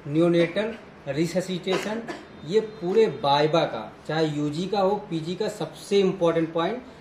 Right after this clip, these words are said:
क्योंकि ये वाइवा में हर किसी को इससे गुजरना होगा। एक table होगी जिस पे आपको एनआरपी के सारे instrument रहेंगे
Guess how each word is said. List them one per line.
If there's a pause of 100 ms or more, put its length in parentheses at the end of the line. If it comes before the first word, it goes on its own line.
(120)
क्योंकि
ये (140)
वाइवा
में (440)
हर
किसी
को
इससे
गुजरना
होगा। (260)
एक
table
होगी (420)
जिस (160)
पे (120)
आपको
एनआरपी
के
सारे
instrument
रहेंगे